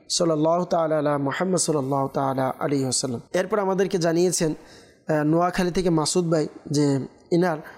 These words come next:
বোনের গলায় ক্যান্সার হয়েছে। আল্লাহ পাক আপনার বোনকে পরিপূর্ণ শিফা দান করুক। ক্যান্সারের রোগী যারা আছেন, আহ, মাদানী চ্যানেলের দর্শকবৃন্দর মধ্যে যদি আপনার পরিবারের মধ্যেও কেউ থাকে,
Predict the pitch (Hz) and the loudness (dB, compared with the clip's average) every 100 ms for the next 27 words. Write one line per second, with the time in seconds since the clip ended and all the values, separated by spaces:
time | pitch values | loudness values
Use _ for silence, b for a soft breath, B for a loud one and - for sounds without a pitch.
0 | B B - 147 160 185 190 - 170 170 | B B -6 0 2 4 2 0 0 0
1 | 170 156 147 175 139 135 - 131 135 160 | 0 -2 0 -2 -2 -4 -4 -6 -6 -4
2 | 143 - - - 165 - 156 151 160 160 | -4 -6 -20 -10 -8 -2 -2 0 -2 -2
3 | 170 160 160 147 - 180 170 139 139 135 | -2 -2 -2 -2 -2 -2 -2 -4 -8 -10
4 | - B B B - 196 196 196 226 226 | -12 B B B -4 -2 0 0 0 2
5 | 185 180 185 170 151 143 135 139 139 B | 2 2 2 2 0 -2 -2 -6 -8 B
6 | B B B 151 139 135 - - 151 175 | B B B 0 2 0 -2 -2 0 0
7 | 170 165 156 160 - 170 165 160 156 147 | 0 0 0 0 0 0 2 2 2 0
8 | 139 160 156 - 160 175 185 196 190 196 | -2 0 0 0 -4 0 0 2 2 2
9 | 180 156 170 170 165 - 160 156 | 2 2 2 2 0 -2 -4 -2